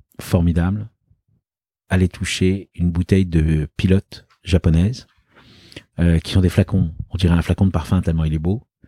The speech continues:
Ils ont une palette de couleurs, euh, exceptionnelle et une glisse, euh, à la plume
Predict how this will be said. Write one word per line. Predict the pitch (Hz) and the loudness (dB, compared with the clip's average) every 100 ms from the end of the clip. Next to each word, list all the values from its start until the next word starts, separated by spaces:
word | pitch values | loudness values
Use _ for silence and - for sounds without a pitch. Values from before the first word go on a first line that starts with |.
| _ - - | _ -20 -4
Ils | 90 90 | 2 2
ont | |
une | 87 | 2
palette | 101 98 | 0 -2
de | 92 | -2
couleurs, | 92 98 87 85 71 67 _ _ _ - | -2 0 2 0 -2 -10 _ _ _ -4
euh, | 78 71 69 62 57 - - | -2 0 -2 -6 -12 -6 -2
exceptionnelle | 107 - - 82 82 101 117 _ - - _ _ - | 0 0 2 2 4 4 0 _ -20 -20 _ _ 2
et | 87 | 4
une | 87 | 4
glisse, | 85 95 113 - - - _ _ _ _ _ _ | 2 -2 -2 -4 -12 -16 _ _ _ _ _ _
euh, | 87 82 76 73 67 - | -6 -4 -4 -6 -8 -6
à | |
la | 87 | -6
plume | - 95 101 117 | -4 -4 -4 -4